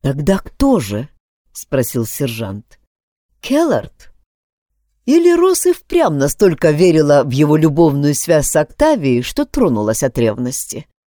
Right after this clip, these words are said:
вслух размышлял Монк. «Или кто-то, кого мы еще даже и не подозреваем», — горько усмехнувшись, добавил Иван.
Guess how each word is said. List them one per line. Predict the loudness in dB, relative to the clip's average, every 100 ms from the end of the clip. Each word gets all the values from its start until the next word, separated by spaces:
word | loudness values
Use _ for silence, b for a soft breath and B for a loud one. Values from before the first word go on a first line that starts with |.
| _ _ -12
вслух | -6 -2 -2 -2
размышлял | -6 -4 -6 -4 -4 -2
Монк. | -4 -6 -8 -16 _ _ _ _ _ _ _ _ _ _ _ _ _ 0
«Или | 4 4 4
кто-то, | 0 -8 0 2 2 0 -4 -4
кого | -2 2 4 4
мы | 4 4 2
еще | 0 -2
даже | -2 2 0 0 -6
и | -2 -2
не | -2
подозреваем», — | -4 -6 -6 -2 0 0 0 0 -2 -6 _ _ _ _ _
горько | -2 -2 -2 -4
усмехнувшись, | -6 -6 -8 -6 -4 -6 -4 -6
добавил | -4 -2 -2 -2 -6 -8
Иван. | -10 -8 -10 -12